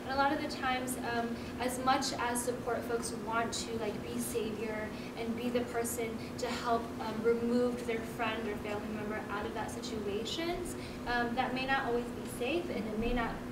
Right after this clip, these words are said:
be what the survivor wants. So just, again, using those I statements, "I've seen this, I'm also really worried about you. Is there anything that I can do? And if not, know that I am here," um, I think is really powerful. So you,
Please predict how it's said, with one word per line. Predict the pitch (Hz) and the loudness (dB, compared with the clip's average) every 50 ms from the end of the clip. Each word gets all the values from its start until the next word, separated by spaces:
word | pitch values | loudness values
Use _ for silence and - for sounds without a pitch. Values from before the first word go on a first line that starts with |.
| - - - | -6 -6 -4
be | 247 240 240 | 0 0 2
what | 233 240 247 - - 269 | 4 4 4 4 2 0
the | 262 | -4
survivor | - 277 277 269 277 277 277 294 285 311 | -2 -2 -2 0 0 0 0 0 0 0
wants. | 330 415 359 - - - | 0 0 0 0 -2 -4
So | - 262 | -4 -4
just, | 240 254 302 302 302 | 0 0 2 2 2
again, | 302 247 254 247 247 247 254 | 0 0 2 2 2 2 0
using | - - 339 339 | 0 0 2 2
those | 349 311 285 247 | 2 2 0 0
I | - 214 220 220 - | 0 0 0 -2 -2
statements, | - 233 220 220 220 226 220 - - - - - - - | 0 0 0 0 -2 -4 -4 -4 -4 -6 -6 -6 -6 -4
"I've | 233 240 | -4 -4
seen | - - 294 285 285 277 | -2 -2 -2 -2 -2 -2
this, | 277 269 269 277 254 - - - - - 247 | -2 -2 -2 -2 -4 -6 -6 -8 -6 -6 -4
I'm | 247 262 | -2 -2
also | 285 277 - 302 285 269 | -2 0 0 -2 0 0
really | 277 254 254 247 | 0 0 0 0
worried | 240 226 214 214 220 | 0 0 0 0 -2
about | 226 226 214 208 - - 226 | -2 -2 -2 -4 -4 -4 -2
you. | 226 226 226 233 - - - - - | -2 -2 -2 -4 -4 -6 -6 -6 -6
Is | - | -4
there | - 269 | -2 -2
anything | - 240 247 277 285 285 247 247 254 | -2 -2 -2 -4 -4 -4 -4 -4 -4
that | 247 247 - | -4 -4 -4
I | - | -4
can | 214 220 240 240 - - - 240 | -6 -6 -6 -6 -6 -6 -6 -6
do? | 233 233 - 247 240 | -4 -6 -6 -6 -6
And | 240 233 | -4 -4
if | 240 233 247 247 | -4 -4 -2 -2
not, | 247 240 240 240 - 233 | 0 0 0 0 -2 -4
know | 233 233 | -4 -4
that | 233 233 233 220 | -2 -2 -2 -2
I | 202 | -4
am | - - - - - - - - - - - | -4 -6 -6 -6 -6 -6 -6 -6 -6 -6 -6
here," | - - - - - - - - - - - - - - - - - | -8 -8 -8 -8 -8 -8 -8 -8 -8 -8 -8 -8 -8 -8 -8 -6 -6
um, | 123 123 - - - - - - - - - - - - | -6 -6 -6 -6 -6 -6 -6 -6 -6 -6 -8 -8 -6 -6
I | - - - | -6 -6 -6
think | - - 220 | -6 -6 -6
is | - - | -4 -4
really | 202 196 190 196 196 - 190 | -4 -2 -2 -2 -4 -4 -4
powerful. | 185 185 190 - - - - 208 202 202 208 | -4 -4 -4 -4 -6 -6 -6 -4 -4 -4 -4
So | - - 269 247 233 233 240 233 - - - - - 247 | -2 0 2 4 4 4 4 2 -2 -6 -8 -8 -6 -4
you, | 254 254 262 254 254 254 247 240 247 | -4 -2 0 2 2 2 2 2 0